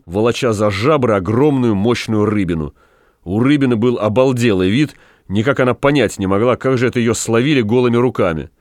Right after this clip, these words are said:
Максим отшвырнул ее подальше в песок и сказал: «По-моему, это годится. Почти неактивно. Тоже, наверное, мутант. Прими таблетки, а я ее сейчас приготовлю.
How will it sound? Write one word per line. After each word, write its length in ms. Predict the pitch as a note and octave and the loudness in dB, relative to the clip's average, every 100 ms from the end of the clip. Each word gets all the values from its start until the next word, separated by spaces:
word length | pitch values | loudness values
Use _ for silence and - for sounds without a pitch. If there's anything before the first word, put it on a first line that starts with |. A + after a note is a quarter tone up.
| _ _ - | _ _ -8
Максим 420 | F#2+ G#2 - C3+ - | -6 -4 -2 -4 -2
отшвырнул 640 | A2+ - G#2+ A#2+ A#2 A2 | -6 -4 -2 0 0 2
ее 140 | F#2+ F2 | 0 0
подальше 420 | G2 G#2 F#2+ F#2+ | -2 -2 -2 -6
в 60 | |
песок 400 | - G2+ D#3+ - | -10 -8 -4 -4
и 60 | B2+ | -4
сказал: 500 | - G#2+ F#2 E2 D2 _ _ _ _ _ _ _ | -6 -6 -4 -4 -6 _ _ _ _ _ _ _
«По-моему, 400 | - C#3 D#3 C3+ | -6 -2 0 0
это 140 | B2+ A2 | -2 0
годится. 600 | A2+ F#2+ E2 - B1 - _ _ | -2 -2 -6 -10 -18 -20 _ _
Почти 380 | G2 G#2 - D3 | -6 -6 -4 -2
неактивно. 720 | C3 A#2+ - G2 D#2+ C#2 A#1+ _ _ _ _ _ _ _ | 0 -2 -4 -6 -6 -8 -12 _ _ _ _ _ _ _
Тоже, 240 | E3+ C3 A2 | -4 -2 0
наверное, 420 | G2+ F#2+ E2+ D#2+ | 2 0 0 -2
мутант. 580 | F2+ - G2 D#2+ - _ _ - | -4 -4 -4 -4 -8 _ _ -8
Прими 260 | A#2 D3+ | -2 -2
таблетки, 540 | G#2 A2+ C#3 D3+ - F2+ | 0 -2 0 -2 -2 -2
а 60 | |
я 140 | G#2+ A#2+ | 0 0
ее 120 | A2 | -2
сейчас 320 | - - G2+ | -4 -8 -8
приготовлю. 640 | - G2 F#2+ F#2+ D#2+ D2+ | -6 -4 -4 -4 -6 -6